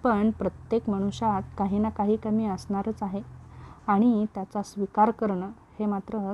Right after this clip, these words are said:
तितकंच गरजेचं आहे. जेव्हा तुम्ही स्वतःच्या चुकांचा स्वीकार कराल, तेव्हा मात्र तुम्ही एक माणूस म्हणून समाजामध्ये वावरू लागाल. तुमच्यामध्ये असणारे दोष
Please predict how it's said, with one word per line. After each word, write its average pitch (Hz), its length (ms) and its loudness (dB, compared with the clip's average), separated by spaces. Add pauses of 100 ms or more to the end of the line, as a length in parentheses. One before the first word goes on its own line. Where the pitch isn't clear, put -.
(120)
तितकंच 214 380 -4
गरजेचं 190 500 -4
आहे. 196 200 -6 (340)
जेव्हा 196 300 2
तुम्ही 208 160 0
स्वतःच्या - 1400 -8
चुकांचा 202 760 0 (500)
स्वीकार 226 400 2
कराल, 185 320 -4 (360)
तेव्हा 202 280 2
मात्र 196 340 0 (200)
तुम्ही 202 300 0 (160)
एक 208 180 0 (840)
माणूस 190 480 0
म्हणून 196 260 2
समाजामध्ये 190 680 -4
वावरू 196 360 0
लागाल. 190 320 -2 (1500)
तुमच्यामध्ये 196 500 0
असणारे 196 500 0
दोष 202 380 0